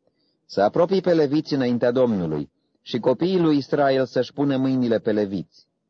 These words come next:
Aaron să legene pe leviți într-o parte și într-alta înaintea Domnului, ca un dar legănat din partea copiilor lui Israel.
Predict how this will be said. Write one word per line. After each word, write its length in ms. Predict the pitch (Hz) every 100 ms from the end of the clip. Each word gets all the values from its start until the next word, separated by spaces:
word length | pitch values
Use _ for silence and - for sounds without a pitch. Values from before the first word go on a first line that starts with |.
| _ _ _ _ _ _ _
Aaron 580 | 98 113 143 185 190 -
să 220 | - -
legene 480 | 131 160 170 156 147
pe 100 | 135
leviți 380 | 127 123 147 143
într-o 240 | 139 123
parte 340 | 120 139 135 139
și 160 | -
într-alta 480 | 131 123 131 123 107
înaintea 380 | 101 98 95 98
Domnului, 560 | 104 127 123 117 110 - _ _
ca 120 | - 196
un 160 | 180
dar 220 | 160 156
legănat 480 | 139 131 123 127 120
din 180 | 104 107
partea 320 | 123 120 113
copiilor 540 | 110 104 123 120 107 98
lui 180 | 98
Israel. 520 | 101 - 113 87 76